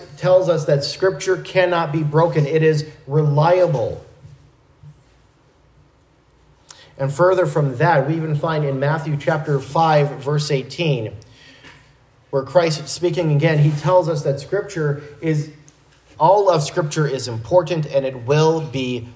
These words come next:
fulfilled. Matthew five eighteen, "For assuredly I say to you, till heaven and earth pass away, one jot or one tittle will by no means pass from the law till all is fulfilled." The slightest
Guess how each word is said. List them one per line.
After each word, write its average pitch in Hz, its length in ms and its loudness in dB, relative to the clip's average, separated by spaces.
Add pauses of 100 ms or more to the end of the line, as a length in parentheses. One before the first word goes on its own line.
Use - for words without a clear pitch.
fulfilled. 117 760 0 (640)
Matthew 151 300 0
five 156 320 2
eighteen, 147 340 0
"For 139 200 0
assuredly 170 440 0
I 143 120 4
say 170 280 0
to 170 60 -2
you, 180 320 0 (360)
till 160 200 0
heaven 185 320 0
and 175 120 0
earth 170 300 -2
pass 160 260 -6
away, 160 520 -4 (120)
one 170 360 -4
jot 170 440 -4
or 135 120 0
one 135 300 -2
tittle 214 540 0 (140)
will 151 140 0
by 135 180 0
no 160 260 0
means 165 440 -4 (180)
pass 165 480 -2 (160)
from 147 380 2
the 139 120 4
law 135 360 4
till 139 240 -2
all 127 300 -2
is 117 200 -4
fulfilled." 113 640 -2 (2750)
The 147 140 0
slightest 185 760 0